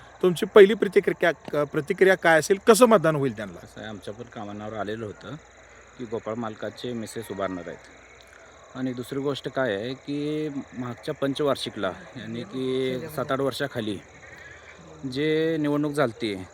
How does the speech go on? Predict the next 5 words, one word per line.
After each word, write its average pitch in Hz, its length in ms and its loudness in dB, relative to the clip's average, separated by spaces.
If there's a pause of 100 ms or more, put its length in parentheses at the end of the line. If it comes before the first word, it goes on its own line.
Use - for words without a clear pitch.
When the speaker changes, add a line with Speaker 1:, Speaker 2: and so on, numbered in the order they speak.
(140)
Speaker 2:
त्यावेळेस 143 480 -2
काही 139 220 -4
कारणास्तव 147 960 0
ओपनच्या 156 560 0
तिकीटवर 131 500 0